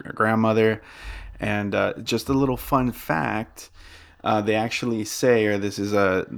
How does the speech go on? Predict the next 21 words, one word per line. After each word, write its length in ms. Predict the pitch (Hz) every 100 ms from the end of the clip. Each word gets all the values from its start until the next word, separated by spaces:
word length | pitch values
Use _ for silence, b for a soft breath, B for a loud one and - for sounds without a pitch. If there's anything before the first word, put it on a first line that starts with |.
| -
suppose, 600 | - 110 - 110 104 -
uh, 140 | 101
something, 540 | - 110 107 104 101 98
I 120 | 104
guess, 200 | 101 98
a 60 | 101
myth, 380 | 104 107 107
or 400 | 104 101 98 95 113 - _
one 160 | - 113
of 80 | 107
the 60 | 101
things 220 | 110 107
they 100 | 98
say 180 | - 107
about 240 | 98 95
the 60 | 98
food 320 | - 131 135
that 160 | 110
you 60 | -
put 200 | - 98
out, 320 | 87 92 -